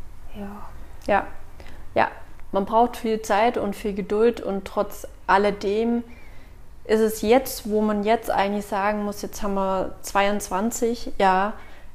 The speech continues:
Speaker 2: ähm, jetzt sind's vier Jahre, aber es ist wirklich so, dass es in vier Jahren immer aufwärts ging.
Speaker 1: Mhm.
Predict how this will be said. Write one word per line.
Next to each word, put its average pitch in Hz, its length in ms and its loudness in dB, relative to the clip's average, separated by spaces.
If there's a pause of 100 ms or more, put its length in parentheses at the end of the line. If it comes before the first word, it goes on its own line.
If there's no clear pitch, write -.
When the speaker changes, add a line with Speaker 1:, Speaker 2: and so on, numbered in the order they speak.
Speaker 2:
ähm, 196 540 4 (200)
jetzt 202 200 -4
sind's 208 420 -2
vier 226 400 4
Jahre, 208 640 4
aber 190 260 2
es 196 160 -2
ist 208 180 -4
wirklich 220 340 0
so, 208 120 0
dass 202 220 -2
es - 200 -6
in 196 200 -2
vier 233 440 0
Jahren 202 540 2
immer 214 380 2
aufwärts 208 580 4
ging. 233 300 0
Speaker 1:
Mhm. 208 140 -6